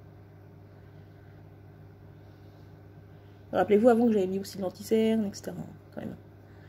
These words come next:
Donc là, on va plus voir mes, voilà.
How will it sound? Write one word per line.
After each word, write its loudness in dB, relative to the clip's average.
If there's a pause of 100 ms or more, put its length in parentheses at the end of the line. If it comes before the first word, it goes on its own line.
(420)
Donc -12
là, 2 (880)
on -6
va -2
plus -4
voir 6
mes, 0 (4000)
voilà. -14